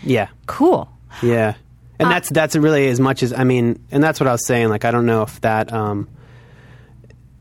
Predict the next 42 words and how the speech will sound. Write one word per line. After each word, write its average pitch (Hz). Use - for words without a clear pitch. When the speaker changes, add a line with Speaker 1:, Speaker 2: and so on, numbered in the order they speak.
Speaker 1:
it's 160
just 175
neat 143
to 113
see 117
that 135
they 120
can, 120
like, 135
they'll 147
take 131
it 123
a 127
little 123
bit 113
further, 113
you 117
know, 107
they'll 110
make 107
him 104
be 104
like, 104
"Well, 113
I 113
thought 113
when 110
you 110
said 107
elated, 104
he 104
should 101
do 110
this," 156
or 120
they'll, 110
he'll 117
flash 120
back 117
to 120
something 113
that 104